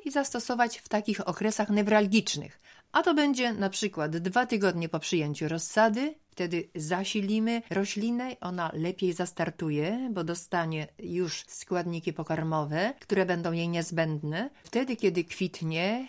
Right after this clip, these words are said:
lub zawiązuje owoce, ma większe zapotrzebowanie na składniki pokarmowe. Oczywiście jest różne zapotrzebowanie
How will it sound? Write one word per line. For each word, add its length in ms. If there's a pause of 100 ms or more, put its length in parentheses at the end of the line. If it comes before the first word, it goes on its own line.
lub 260
zawiązuje 680
owoce, 600 (260)
ma 200
większe 360
zapotrzebowanie 720
na 120
składniki 460
pokarmowe. 720
Oczywiście 520 (340)
jest 220
różne 460
zapotrzebowanie 960